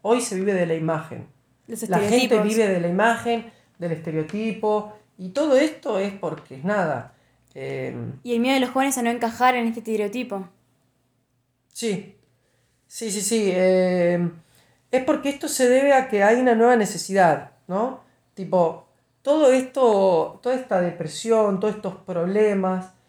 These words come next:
Speaker 1: que vemos en los jóvenes reflejados por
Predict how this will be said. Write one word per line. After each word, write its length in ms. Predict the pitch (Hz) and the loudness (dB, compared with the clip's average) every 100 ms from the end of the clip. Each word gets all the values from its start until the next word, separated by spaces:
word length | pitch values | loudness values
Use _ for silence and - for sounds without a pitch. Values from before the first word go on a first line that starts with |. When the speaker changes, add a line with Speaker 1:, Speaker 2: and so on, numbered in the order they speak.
| _ _ - | _ _ -12
Speaker 1:
que 480 | 170 156 151 147 151 | -6 -2 -2 -4 -2
vemos 380 | 190 196 190 170 | 0 0 -2 -4
en 80 | |
los 100 | 160 | -6
jóvenes 640 | - 208 185 185 185 185 - _ _ _ _ | -4 -2 -2 -2 -4 -8 -18 _ _ _ _
reflejados 540 | 180 180 170 180 175 - | -10 -8 0 0 0 0
por 360 | 190 165 - | 2 2 -4